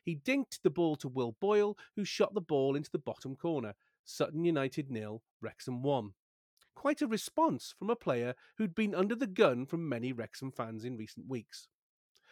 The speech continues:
Second half, and Sutton lifted their energy levels, almost equalising straight away.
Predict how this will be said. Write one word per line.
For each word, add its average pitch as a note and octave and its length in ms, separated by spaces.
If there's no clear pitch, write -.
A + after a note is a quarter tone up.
Second C#4 300
half, B3 300
and A#3 120
Sutton A3 360
lifted F#3+ 260
their G3+ 160
energy E3 300
levels, A#2 480
almost G3+ 400
equalising D3 580
straight - 340
away. D3 380